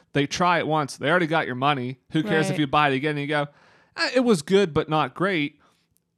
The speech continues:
Speaker 1: But you already shared the picture on Instagram to people, and, and more people are gonna drive to get it. So it is interesting that, like,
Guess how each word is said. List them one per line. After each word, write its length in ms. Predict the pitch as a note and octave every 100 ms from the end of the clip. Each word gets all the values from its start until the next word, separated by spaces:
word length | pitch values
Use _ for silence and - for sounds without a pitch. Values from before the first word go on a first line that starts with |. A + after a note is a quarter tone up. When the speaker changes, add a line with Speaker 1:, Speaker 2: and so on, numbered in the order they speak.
| _ _ _ _ _ _ F3+
Speaker 1:
But 200 | D#3 D3+
you 60 | F#3
already 160 | F#3 E3
shared 280 | F3+ F3
the 80 | E3
picture 320 | - F#3 -
on 120 | F3 D#3
Instagram 540 | F#3+ - D3 D3 C#3
to 60 | C3+
people, 400 | C#3+ C#3+ E3 D#3
and, 140 | C#3+ -
and 160 | D3+
more 160 | D#3+ D3+
people 260 | E3 D3+
are 40 | D3
gonna 160 | C#3
drive 360 | C3 C#3+ C3+ C3+
to 60 | C3
get 160 | D3+
it. 120 | C#3 -
So 180 | D3+
it 80 | D#3+
is 140 | A3+ G3+
interesting 520 | F3+ F3 - E3 D3
that, 160 | C#3+
like, 280 | C3 B2+ B2